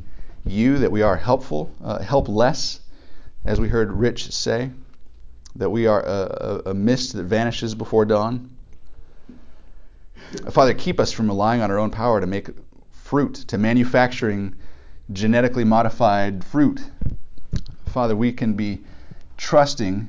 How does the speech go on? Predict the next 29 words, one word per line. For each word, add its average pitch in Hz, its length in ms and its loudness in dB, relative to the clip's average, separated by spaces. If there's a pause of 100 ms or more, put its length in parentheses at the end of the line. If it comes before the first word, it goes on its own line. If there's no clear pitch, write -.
(140)
in 113 80 0
the 101 80 -2
fact 110 300 2
that 113 60 -6
your 113 180 0
word, 120 580 0 (180)
ultimately 101 540 0
through 113 180 -2
your 113 100 -2
Spirit, 95 500 -2
does 117 280 4
bring 95 220 -4
about 85 240 -2
life. 87 400 -4 (1300)
And 85 120 -6
even 117 260 2
when 113 80 2
it 101 140 0
doesn't 113 260 2
look 110 480 0
effective, 110 840 0 (1600)
your 98 120 -2
word 110 340 4
is 95 120 -4
not 107 240 2
going 104 260 0
to - 120 -6
return 98 340 -4
void. 95 380 -4